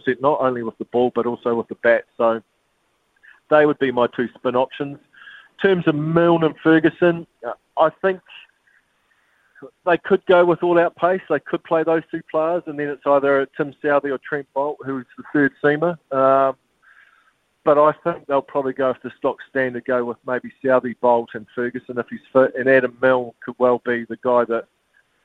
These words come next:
um, is a like-for-like replacement with Lockie Ferguson. So that, that's something they'll have to work out. Do they want all-out pace, or do they wanna go with the experience of Boult and Southee, who've been to Australia a number of times before, and just go with the one-out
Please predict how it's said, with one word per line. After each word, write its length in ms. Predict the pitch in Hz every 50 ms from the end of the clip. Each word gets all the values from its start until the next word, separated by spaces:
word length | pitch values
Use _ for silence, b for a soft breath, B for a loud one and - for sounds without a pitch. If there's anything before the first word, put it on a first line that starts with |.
| - 117
um, 640 | 117 113 113 113 113 113 113 113 110 110 107 110 110 _ _ _ _ _ -
is 140 | 127 117 104
a 80 | 120 117
like-for-like 640 | 113 123 123 123 - - - 120 117 113 117 113 -
replacement 600 | 104 - - - 120 120 117 - - 123 117 -
with 140 | - 110 104
Lockie 280 | 120 120 113 - - 113 -
Ferguson. 540 | - 123 123 120 131 127 _ - 139 139 135 -
So 120 | - 143 131
that, 140 | 131 131 - _ _
that's 280 | - 160 160 156 - -
something 280 | 156 143 131 135 131
they'll 140 | 127 123 123 -
have 140 | 139 135 -
to 80 | - 127
work 260 | 120 127 127 127 -
out. 160 | 151 147 151 -
Do 60 | -
they 160 | 123 127 127 131
want 300 | 127 131 139 135 135 - _ b b b b b b _ _
all-out 360 | - 135 131 131 127 131 - _ _
pace, 260 | - 139 139 165 160 - _ -
or 200 | 120 127 120 120
do 140 | - 127
they 140 | 123 127 123
wanna 240 | 120 120 123 120 113
go 200 | - 127 123 120
with 120 | 117 -
the 60 | - 113
experience 680 | 107 - - _ _ - 131 127 123 123 120 117 117 _ -
of 120 | 120 113 - _ _ -
Boult 180 | 123 123 123 - -
and 140 | 117 110 - -
Southee, 420 | 123 123 123 120 110 120 113 117 - b b b b b b b _ -
who've 160 | 123 113 -
been 220 | - 139 135 135 131
to 100 | - 127
Australia 520 | 110 - - - 123 120 120 120 117 117
a 60 | 117 117
number 240 | 120 123 120 117
of 60 | 113 -
times 260 | - 120 117 113 110 _ _
before, 460 | - 113 - - 117 117 117 117 107 - b b b b b b _ -
and 140 | 113 113 107
just 180 | 123 113 - -
go 180 | 131 123 120 120
with 200 | 117 117 - -
the 80 | 120 110
one-out 420 | 110 117 120 120 117 117 117 -